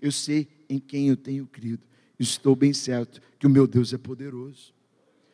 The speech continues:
Profundidade, quem está acordado, diga amém.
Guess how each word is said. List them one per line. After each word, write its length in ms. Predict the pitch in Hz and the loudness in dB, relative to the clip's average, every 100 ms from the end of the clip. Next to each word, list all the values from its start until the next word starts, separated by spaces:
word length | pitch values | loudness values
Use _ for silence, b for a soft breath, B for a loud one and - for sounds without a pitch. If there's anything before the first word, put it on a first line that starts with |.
| _ _ | _ _
Profundidade, 1080 | - 233 - 262 247 220 208 240 247 202 - - | 2 2 4 0 2 2 4 4 2 -2 -14 -20
quem 120 | 170 | -16
está 320 | 160 - 165 | -10 -6 -6
acordado, 480 | 147 156 147 156 147 | -6 -6 -4 -4 -6
diga 260 | 117 135 | -10 -10
amém. 480 | 143 123 131 117 104 | -10 -10 -10 -12 -16